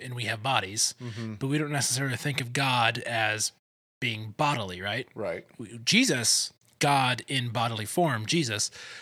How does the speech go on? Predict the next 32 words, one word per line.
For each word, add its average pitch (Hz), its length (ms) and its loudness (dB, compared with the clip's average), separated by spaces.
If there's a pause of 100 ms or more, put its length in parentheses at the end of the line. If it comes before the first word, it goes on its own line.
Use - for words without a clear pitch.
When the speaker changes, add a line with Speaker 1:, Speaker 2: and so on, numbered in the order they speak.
(140)
Speaker 1:
Uh, 117 320 6 (420)
and 147 160 2
so 131 440 4 (480)
I 165 60 6
just 160 180 6
think 175 160 6
there's 147 160 4
lots 160 180 8
of 139 140 -2
aspects 143 460 4
to 131 100 -4
this 120 160 4
question 131 500 2
that 123 140 -4
actually 135 280 0
lead 135 200 -2
us 123 80 0
to - 160 -4
theological 120 560 -2
discussion. - 460 0 (1120)
And 147 140 0
so 160 80 6
the 135 80 0
first 220 320 8
one 156 160 6
being, 120 400 2 (880)
is 180 300 8
God 135 640 4 (960)
right 147 260 4
now, 107 300 0 (180)
not 127 280 -2
Jesus 123 600 0